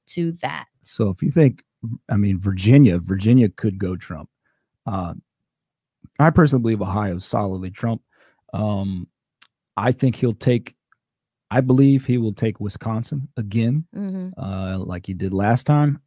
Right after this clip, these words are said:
Speaker 2: I, I, it's honestly hard for me to picture wh-, uh, why Dem-, why Michigan would go back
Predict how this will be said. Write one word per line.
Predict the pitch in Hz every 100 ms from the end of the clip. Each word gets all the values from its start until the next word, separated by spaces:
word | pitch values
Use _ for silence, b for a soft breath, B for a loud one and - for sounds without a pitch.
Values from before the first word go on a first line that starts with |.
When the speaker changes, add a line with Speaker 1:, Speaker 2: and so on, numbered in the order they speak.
| _
Speaker 2:
I, | 87 -
I, | 135 202 226 - b b b b b b b _ _ _ _ _ -
it's | 311 - -
honestly | 165 175 175 151 139
hard | 117 143 151 139
for | -
me | 123 127 131 127
to | -
picture | 98 - 135 - 127 113
wh-, | 101 92 92 107 113 -
uh, | 107 98
why | 92 92 110 120 123 113 113 104 95 _ _ _ _ _ _ _ _ _ _ _ 104 101
Dem-, | 127 120
why | 127 117 120 120
Michigan | 120 113 120 110 113 107
would | 101
go | 95 104
back | 87 87 107 107 -